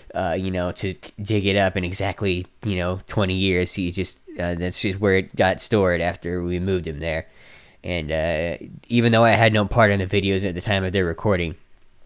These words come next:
it was neat to look at, you know, my, the members of my family were back when they were younger, and, and see how they were enjoying themselves and what, what they were doing,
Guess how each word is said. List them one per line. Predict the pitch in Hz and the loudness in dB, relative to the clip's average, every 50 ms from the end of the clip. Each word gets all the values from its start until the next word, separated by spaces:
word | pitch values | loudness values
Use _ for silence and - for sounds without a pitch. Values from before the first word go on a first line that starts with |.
| - - - - _ - - | -20 -20 -20 -20 _ -4 0
it | 101 101 | 2 2
was | 101 101 | 2 2
neat | 101 101 104 104 95 - | 2 4 4 2 2 2
to | - 107 | 0 -2
look | 92 92 95 - | 0 0 0 0
at, | 95 87 82 - - - | -2 -2 -2 -6 -10 -8
you | - 98 90 | -6 -4 -4
know, | 87 82 85 | -2 -4 -4
my, | 87 82 85 82 82 80 82 - - - - - - - _ _ _ _ _ - _ _ _ - | -4 -2 -2 -2 -2 -2 -4 -8 -12 -20 -20 -20 -20 -20 _ _ _ _ _ -20 _ _ _ -4
the | - 101 | -2 -2
members | 95 98 101 104 98 101 95 98 | 0 2 2 2 2 0 0 0
of | 98 | 0
my | 98 95 87 | 0 -2 -2
family | - - 107 98 95 92 90 90 | -2 -2 -2 0 0 0 -2 -2
were | 90 90 | -2 -2
back | 87 85 85 85 - | -2 -4 -4 -4 -4
when | - 87 90 | -4 -4 -4
they | 87 85 85 | -4 -4 -4
were | 82 | -4
younger, | 85 87 90 85 80 85 90 78 | -4 -4 -4 -6 -6 -6 -6 -6
and, | 71 78 82 76 | -6 -6 -8 -8
and | - 92 90 87 87 85 - - - | -8 -8 -8 -8 -8 -10 -12 -16 -18
see | - - - - 90 | -16 -10 -8 -6 -4
how | 85 90 90 | -4 -4 -2
they | 85 87 | -2 -2
were | 87 85 82 | -4 -4 -4
enjoying | 82 82 82 98 90 87 87 87 | -6 -6 -6 -6 -6 -6 -6 -6
themselves | 85 85 78 - - 87 85 85 85 85 - | -6 -8 -8 -8 -6 -6 -6 -6 -6 -8 -10
and | 78 85 85 | -10 -8 -6
what, | 85 82 - | -6 -6 -6
what | 104 98 90 - | -6 -6 -4 -2
they | 110 101 | -2 -2
were | 87 87 | -2 -2
doing, | 85 95 95 92 92 92 90 85 85 | -2 -2 -2 -2 -2 -2 -4 -6 -8